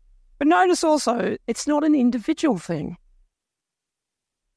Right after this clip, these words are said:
Paul expects the Philippians to strive together as one for the sake of the gospel.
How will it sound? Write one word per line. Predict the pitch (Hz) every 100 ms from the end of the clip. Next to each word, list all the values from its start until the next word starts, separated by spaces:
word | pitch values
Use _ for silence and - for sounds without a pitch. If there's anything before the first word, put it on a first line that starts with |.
| _ _
Paul | - 294 349
expects | - - 294 - - - - _
the | 233
Philippians | - 277 262 262 247 -
to | 254
strive | - 233 208 214 202 - _ _ _ _ -
together | - 202 262 294 226 208 _ _ _ _ _ _ _ _ _ _ _ _ _ _ _ _ _ -
as | 226 202
one | 220 294 208 - _ _ _ _ _ _ _ -
for | -
the | 185
sake | - 220 175
of | -
the |
gospel. | - - -